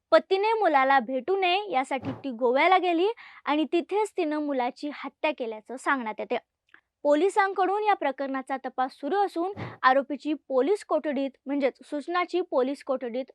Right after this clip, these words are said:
रवानगी करण्यात आली आहे. सुषमाचं बॅकग्राऊंड पाहायला गेल्यास ती एका मोठ्या कंपनीची सीईओ आणि co-founder आहे. तिच्या नावावर दोन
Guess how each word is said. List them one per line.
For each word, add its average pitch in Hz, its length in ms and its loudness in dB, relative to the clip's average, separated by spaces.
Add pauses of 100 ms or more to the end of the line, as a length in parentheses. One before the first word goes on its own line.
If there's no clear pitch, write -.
रवानगी 247 380 0
करण्यात 220 360 -6
आली 226 140 -2
आहे. - 140 -8 (760)
सुषमाचं 370 760 2
बॅकग्राऊंड 285 440 4
पाहायला 349 360 2
गेल्यास 311 480 2
ती 302 60 0
एका 285 240 0
मोठ्या 320 460 -4
कंपनीची 294 720 -4
सीईओ 311 480 0 (180)
आणि 262 180 -6 (120)
co-founder 233 500 0
आहे. - 340 -6 (340)
तिच्या 466 240 8
नावावर 415 460 10
दोन 359 260 0